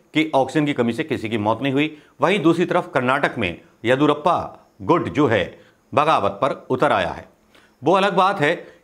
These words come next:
कि अभी भारतीय जनता पार्टी की तरफ से उसके बारे में कोई कार्रवाई की जानी बाकी है, लेकिन इतना तय है कि येदियुरप्पा को हटाने का मन एक तरह से भारतीय जनता पार्टी के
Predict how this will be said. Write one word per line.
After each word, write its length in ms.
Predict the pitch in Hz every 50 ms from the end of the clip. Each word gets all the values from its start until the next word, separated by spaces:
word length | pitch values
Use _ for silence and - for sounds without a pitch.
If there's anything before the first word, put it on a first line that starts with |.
| _ _ -
कि 140 | 156 156 151
अभी 180 | 147 160 175
भारतीय 280 | 151 135 143 139 151 147
जनता 120 | 139 143
पार्टी 340 | 139 - 139 135 135 - 160
की 80 | 151 139
तरफ 220 | - 131 151 135
से 320 | - - 92 87 85 - _ _ _
उसके 260 | - 139 135 - 170 151
बारे 220 | 127 117 113 113
में 120 | 110 117
कोई 120 | 123 135 -
कार्रवाई 460 | - 123 120 120 113 110 117 117 131
की 440 | 127 - - - _ _ 143 156 156
जानी 220 | 139 120 117 113
बाकी 300 | 98 104 101 - - 151
है, 260 | 143 151 165 156 - - - - _ _ -
लेकिन 460 | 151 185 185 180 135 98 87 - - _ _ _ -
इतना 200 | 135 - 180 175
तय 180 | 175 - 196
है 280 | 202 208 165 143 143 160
कि 380 | 156 - - - _ _ - 135
येदियुरप्पा 500 | 139 147 175 180 156 143 - 160 175 170
को 200 | 170 135 117 98
हटाने 360 | - 127 117 139 139 139 135
का 100 | 127 120
मन 220 | 120 143 139 110 - - - _ _ _ -
एक 220 | 151 170 170 -
तरह 200 | 139 131 156 175
से 280 | 165 - 101 92 - -
भारतीय 440 | 78 78 85 123 135 165 - 165 151
जनता 200 | 127 120 113 120
पार्टी 360 | 110 - 123 127 135 131 165
के 200 | - 113 101 85